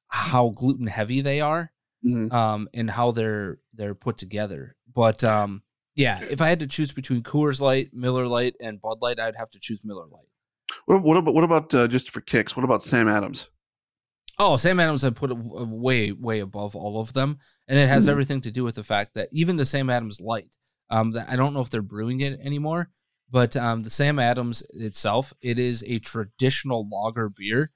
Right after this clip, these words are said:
Speaker 1: You, it has, it is nowhere near the Americanized version of lager that Bud,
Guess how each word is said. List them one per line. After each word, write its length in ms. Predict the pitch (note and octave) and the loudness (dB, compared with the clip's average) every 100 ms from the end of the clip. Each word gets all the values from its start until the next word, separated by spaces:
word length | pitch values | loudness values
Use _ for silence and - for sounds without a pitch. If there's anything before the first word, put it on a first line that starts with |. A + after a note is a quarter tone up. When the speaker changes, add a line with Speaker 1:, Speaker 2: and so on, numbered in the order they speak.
| _ _ _ | _ _ _
Speaker 1:
You, 200 | C#3 D#3+ - | 2 2 0
it 380 | G#2 - C#3+ | -16 -4 2
has, 280 | C#3 B2+ A#2 - | 4 4 0 -6
it 160 | C#3+ C#3 | 0 0
is 280 | C3+ A2 - _ _ _ - | 0 -2 -10 _ _ _ 2
nowhere 320 | C#3+ E3+ D3+ | 6 8 6
near 380 | A2+ A#2+ C#3 B2+ | 4 2 2 2
the 140 | A#2 | 0
Americanized 840 | A2 A2 A#2+ B2 B2+ A#2 G#2+ G#2 - | -2 0 0 0 -2 0 -2 -4 -8
version 440 | G#2 A2+ G#2+ G#2+ | -4 -4 -4 -6
of 140 | G2+ G#2 | -8 -2
lager 500 | G#2 G#2+ G2+ F#2+ G2+ _ _ - | 2 2 -2 -12 -14 _ _ 0
that 340 | A2+ G#2+ - | 2 2 0
Bud, 340 | A2 A#2 G#2+ | 0 0 0